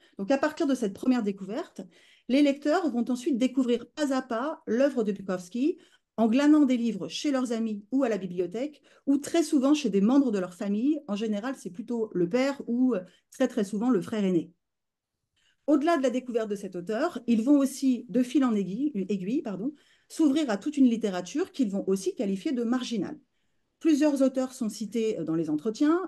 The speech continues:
Dans ces, dans ces, parmi ces auteurs, il y a des Américains, Hemingway, Kerouac, Steinbeck et surtout John Fante, qui, je vous l'avoue, est vraiment la deuxième star, euh, des entretiens que j'ai pu réaliser, mais aussi des auteurs français,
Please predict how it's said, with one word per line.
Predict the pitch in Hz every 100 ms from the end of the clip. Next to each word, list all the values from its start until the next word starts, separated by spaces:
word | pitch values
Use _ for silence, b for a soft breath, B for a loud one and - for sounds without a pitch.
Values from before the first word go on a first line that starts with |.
| -
Dans | 185 220
ces, | 240 247 208
dans | 175 202
ces, | - -
parmi | 226 240
ces | 233 196
auteurs, | 196 190 170 -
il | 175
y | 170
a |
des | 170 180
Américains, | 185 214 226 285 339 b b b b -
Hemingway, | 220 247 247 262 269
Kerouac, | - 226 233 240
Steinbeck | - 240 220 214 285 - _
et | 220
surtout | - 247 277
John | 202 214
Fante, | 202 220 190 233 220 214
qui, | - 214
je | 175
vous | 196
l'avoue, | 190 190 208
est |
vraiment | 170 175 185
la | 160
deuxième | 160 208 196 185
star, | 175 196 190 170
euh, | 143 - b b
des | 180 175
entretiens | 160 175 175 175
que | 170
j'ai | 151
pu | 151 -
réaliser, | 160 151 156 226 392 _ _ _ _
mais | 247 302
aussi | 339 339 311
des | 269
auteurs | 240 226 180
français, | - 170 - 247 285